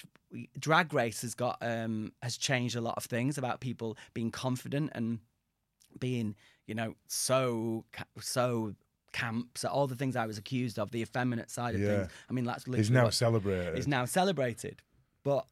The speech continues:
Speaker 1: you know, I'm an old relic now in comparison to that.
Speaker 2: Yeah.
Speaker 1: So I think, um, the, the,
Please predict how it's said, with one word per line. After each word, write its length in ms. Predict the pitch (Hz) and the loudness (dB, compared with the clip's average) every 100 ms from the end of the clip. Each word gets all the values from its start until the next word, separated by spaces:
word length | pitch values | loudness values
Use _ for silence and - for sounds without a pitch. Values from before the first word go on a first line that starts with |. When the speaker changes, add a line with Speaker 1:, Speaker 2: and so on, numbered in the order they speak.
| _ | _
Speaker 1:
you 100 | - | -2
know, 120 | 139 120 | 0 2
I'm 200 | 156 151 | 2 2
an 60 | |
old 200 | 120 113 104 | 0 0 2
relic 420 | 147 175 127 120 | 2 2 0 -2
now 180 | 104 101 | -2 -2
in 120 | 104 | -4
comparison 500 | 110 98 101 101 101 | -6 -6 -6 -6 -8
to 100 | 95 | -8
that. 260 | 80 58 - - | -8 -10 -10 -2
Speaker 2:
Yeah. 200 | 95 90 80 _ _ - | 0 0 -6 _ _ -6
Speaker 1:
So 380 | - 139 135 131 - _ - | 2 4 4 0 -4 _ -10
I 60 | |
think, 480 | 131 165 165 143 - _ - | 2 4 4 0 -10 _ 0
um, 640 | 147 135 131 123 120 - _ _ _ - - | 2 4 2 2 0 -2 _ _ _ -20 -14
the, 260 | 135 135 - - - | -4 -4 -4 -12 -16
the, 200 | - | -16